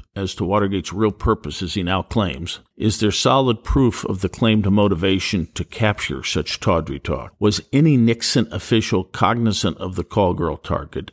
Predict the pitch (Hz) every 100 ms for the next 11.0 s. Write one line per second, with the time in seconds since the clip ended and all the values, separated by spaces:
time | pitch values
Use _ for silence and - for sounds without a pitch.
0 | _ 95 - 92 92 90 90 117 113 -
1 | - _ _ _ _ - 107 110 117 123
2 | 156 - 123 113 98 87 - 98 82 87
3 | - _ _ - 127 160 139 107 - -
4 | 139 139 123 120 110 - 120 123 110 78
5 | 87 - - 110 107 - 139 110 87 98
6 | 98 98 104 90 98 90 57 - - _
7 | _ _ _ - 117 143 113 - 127 117
8 | - - 127 113 110 98 - - 98 -
9 | 110 101 101 95 92 95 95 - 95 92
10 | 87 - 82 80 92 - - 73 69